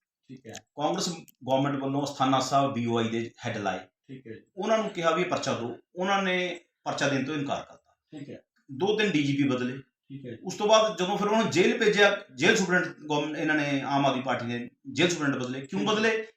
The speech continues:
Speaker 2: ਇਹਨਾਂ ਨੂੰ ਆਪਣਾ ਹੀ ਪਾਲਾ ਅੰਦਰੋਂ ਖਾਈ ਜਾਂਦਾ ਸੀ।
Speaker 1: ਠੀਕ ਹੈ।
Speaker 2: ਮਜੀਠੀਆ ਸਾਹਿਬ ਦੇ ਖਿਲਾਫ ਕੁਛ ਨਹੀਂ ਸੀ।
Speaker 1: ਠੀਕ ਹੈ।
Speaker 2: ਉਹ ਇੱਕ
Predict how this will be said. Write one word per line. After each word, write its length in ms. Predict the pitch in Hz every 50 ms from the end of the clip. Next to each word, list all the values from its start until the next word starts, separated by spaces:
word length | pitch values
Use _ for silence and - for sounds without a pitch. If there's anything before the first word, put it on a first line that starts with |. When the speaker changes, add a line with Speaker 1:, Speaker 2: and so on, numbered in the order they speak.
| _ -
Speaker 2:
ਇਹਨਾਂ 160 | 185 214 226
ਨੂੰ 120 | 226 226 208
ਆਪਣਾ 260 | 185 - 202 202 214
ਹੀ 140 | 214 214 180
ਪਾਲਾ 240 | 185 190 185 185
ਅੰਦਰੋਂ 240 | 180 175 170 165 156
ਖਾਈ 200 | - 120 98 92
ਜਾਂਦਾ 240 | 92 92 92 95 104
ਸੀ। 140 | - - 202
Speaker 1:
ਠੀਕ 300 | 277 - - _ _ 139
ਹੈ। 80 | 131 127
Speaker 2:
ਮਜੀਠੀਆ 340 | - - 139 - 160 185 180
ਸਾਹਿਬ 260 | 175 180 175 180 180
ਦੇ 60 | 185
ਖਿਲਾਫ 340 | 185 - 151 143 143 143 -
ਕੁਛ 180 | - 120 - 131
ਨਹੀਂ 120 | 131 139
ਸੀ। 140 | 139 - 180
Speaker 1:
ਠੀਕ 440 | 185 - _ _ _ _ _ 131 -
ਹੈ। 60 | 185
Speaker 2:
ਉਹ 100 | 190 190
ਇੱਕ 300 | 185 - - 196 - -